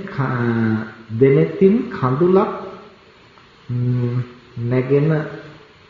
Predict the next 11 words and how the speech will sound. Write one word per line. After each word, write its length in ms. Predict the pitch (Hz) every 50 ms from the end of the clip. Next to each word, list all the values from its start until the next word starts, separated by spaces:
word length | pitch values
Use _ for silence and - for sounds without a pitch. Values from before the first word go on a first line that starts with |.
| - - - - - - - -
එක 160 | 131 - -
නවත්වා 760 | 185 196 156 123 123 131 139 143 139 - - - 156 156 156 151
ගැනීමට 640 | 147 135 127 127 127 127 127 123 127 135 131 - -
උපදෙසක් 640 | - - - - 139 139 143 139 139 - 160 - - -
කරුණාකර 640 | - 139 131 135 131 123 120 117 113 - 123 185 190
දෙන්න. 200 | - 101 92 92 - - - - - - - - - - - - - - -
එතකොට 420 | 135 123 - - 175 160 - 233 269 277 233 - - - - - - -
දැන් 460 | - 139 151 156 156 156 147 131 113 107 - - - - 147
දුකක් 260 | 127 131 143 135 -
ඇති 420 | 180 185 185 - - 175 - - 170
වුනහම 340 | 160 185 185 170 190 185